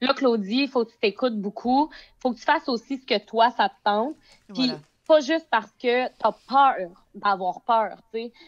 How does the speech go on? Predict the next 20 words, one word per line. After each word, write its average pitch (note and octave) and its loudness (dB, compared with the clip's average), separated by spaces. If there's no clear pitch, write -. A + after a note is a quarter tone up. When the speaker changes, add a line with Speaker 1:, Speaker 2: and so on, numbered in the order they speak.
Speaker 1:
Comme A3+ 0
je G#3 -12
me B3 0
rappelle, A#3+ 2
j'avais A#3 0
déjà A3+ -2
promo-, A3+ -6
euh, G3+ 0
j'avais G3+ -4
déjà G#3+ -2
parlé, A3+ -4
ça, A#3 -8
ça G3+ -8
avait F#3+ -4
fait G#3 -8
une F#3 -10
grosse, F3 -4
grosse, E3+ -8
grosse F3 -8
controverse. F3 -8